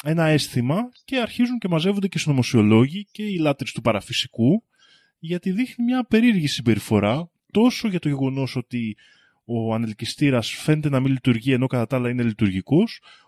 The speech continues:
όσο και γιατί και η ίδια φαίνεται να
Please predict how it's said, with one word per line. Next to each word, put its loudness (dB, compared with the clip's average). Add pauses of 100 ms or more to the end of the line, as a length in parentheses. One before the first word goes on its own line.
όσο -2
και -14
γιατί -10
και -4
η 2
ίδια -2
φαίνεται -4
να -10